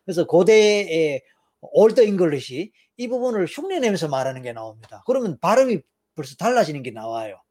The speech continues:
그래서 그 발음을 듣더니, 아, 이거 올드 잉글리시의 어떤 발음하고 굉장히 유사한 부분이 있다. 그래서 아까 얍세라는 거 있잖아요. 이거, 어, 저 소름이 막 돋으려고 그래요. 얍세, 이게, 자,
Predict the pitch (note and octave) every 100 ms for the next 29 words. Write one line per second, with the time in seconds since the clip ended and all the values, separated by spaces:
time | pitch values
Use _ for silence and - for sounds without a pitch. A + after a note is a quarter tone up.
0 | _ _ - F#3+ G3+ A#3 C4 C#4+ D4 F3+
1 | D#3+ F#3+ E3 A#2+ _ _ - G3 G#3 G3+
2 | A3 F3 - _ _ - F#3 A3 B3+ A#3+
3 | A3+ F#3+ E3 F3 D#3 D3 D#3+ D#3+ D3 C#3
4 | D3+ C3+ D3 D3 C#3+ B2 G3+ G3 D#3 E3+
5 | G#3+ D#3+ C3+ A#2+ A2+ C#3 F#3 E3+ C#3 -
6 | C#3+ - _ _ _ D#3 G#3 - A3+ F3+
7 | D3+ C#3 B2 - C3 E3 G#3 D#3+ D#3+ E3+
8 | E3 G3 F3+ D3 G#3 A3 A3 D#3 - C#3
9 | B2 G2+ _ _ - _ - F#3+ F#3 F3+
10 | B3+ G#3 D3+ B2 - _ _ _ _ _
11 | _ _ _ _ _ _ - F3 C3 F#3+
12 | B3+